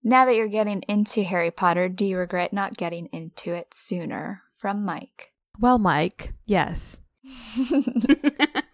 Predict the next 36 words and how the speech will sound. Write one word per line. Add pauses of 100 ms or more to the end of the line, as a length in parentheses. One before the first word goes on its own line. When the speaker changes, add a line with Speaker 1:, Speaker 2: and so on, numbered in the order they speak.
(520)
Speaker 2:
No,
well,
honestly,
if
I
had
gotten
into
it
sooner,
we
wouldn't
have
been
doing
this
podcast.
So
Speaker 1:
I
know. (420)
Speaker 2:
looking
at
it
in
that
perspective, (120)
no,
I
do
not (220)
regret
it. (200)
I,
but
I, (100)
and